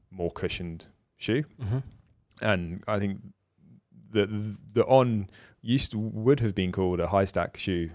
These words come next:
Speaker 1: five years ago, but now it's sort of even on the slightly lower side, um, and stack referring to, like, how much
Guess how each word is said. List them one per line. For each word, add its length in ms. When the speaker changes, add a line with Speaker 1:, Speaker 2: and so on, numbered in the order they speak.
Speaker 1:
five 200
years 180
ago, 220
but 140
now 280
it's 200
sort 200
of 40
even 140
on 100
the 60
slightly 200
lower 240
side, 400
um, 160
and 120
stack 320
referring 340
to, 120
like, 140
how 260
much 420